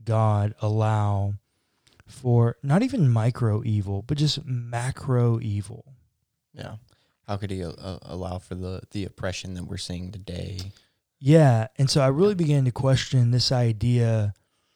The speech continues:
Speaker 1: of what, what that really looks like. Um,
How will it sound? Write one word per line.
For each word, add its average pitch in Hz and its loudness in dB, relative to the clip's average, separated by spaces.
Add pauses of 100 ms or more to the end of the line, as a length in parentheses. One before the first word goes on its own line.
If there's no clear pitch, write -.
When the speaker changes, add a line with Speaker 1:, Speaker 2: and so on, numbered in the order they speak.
(480)
Speaker 1:
of 113 2 (1800)
what, 139 2
what 135 2
that 143 -2
really 127 4
looks 110 -2
like. - -14 (1160)
Um, 113 2